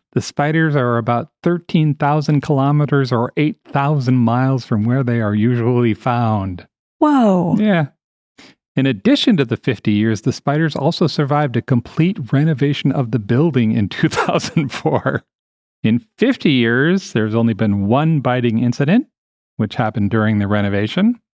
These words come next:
Speaker 1: A worker wasn't paying attention. He put on a shirt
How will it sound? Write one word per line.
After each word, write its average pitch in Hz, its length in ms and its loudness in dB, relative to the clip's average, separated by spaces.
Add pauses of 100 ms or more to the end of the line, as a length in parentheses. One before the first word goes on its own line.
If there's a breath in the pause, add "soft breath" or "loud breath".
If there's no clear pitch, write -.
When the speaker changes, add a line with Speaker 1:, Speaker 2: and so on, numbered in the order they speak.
(160)
Speaker 1:
A 143 80 0
worker 123 300 0
wasn't 110 320 0
paying 113 240 0
attention. 202 580 0 (220)
He - 100 -20
put 123 180 0
on 107 200 -2
a 104 40 0
shirt 165 300 -2